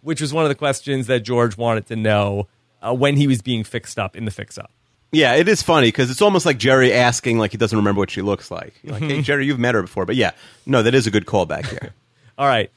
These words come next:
Speaker 1: And she's got the hue, and George was on, "Well, so what's going on with you and Melanie? I mean, I know you're not getting married, but what's, what's happening? You,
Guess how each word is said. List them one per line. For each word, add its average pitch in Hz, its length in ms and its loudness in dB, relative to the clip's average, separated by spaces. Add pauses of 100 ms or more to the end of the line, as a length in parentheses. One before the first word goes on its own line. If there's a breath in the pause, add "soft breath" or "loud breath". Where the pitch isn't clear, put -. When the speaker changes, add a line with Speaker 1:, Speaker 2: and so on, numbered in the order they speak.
(240)
Speaker 1:
And 143 220 -2
she's 151 240 -6
got 190 240 -2
the 247 80 -6
hue, 147 500 2
and 131 460 0
George 156 240 2
was 165 160 -2
on, 185 180 -2
"Well, 165 220 0
so 277 240 2
what's 247 180 2
going 233 160 0
on 277 60 4
with 277 80 0
you 285 80 2
and 294 80 -2
Melanie? 269 680 2
I 123 100 -4
mean, 160 160 -2
I 139 40 -2
know 147 60 0
you're 180 200 2
not 180 120 0
getting 185 180 -8
married, 185 500 2
but 143 80 -12
what's, 165 300 -4
what's 156 240 -6
happening? 180 680 -2
You, 123 220 -10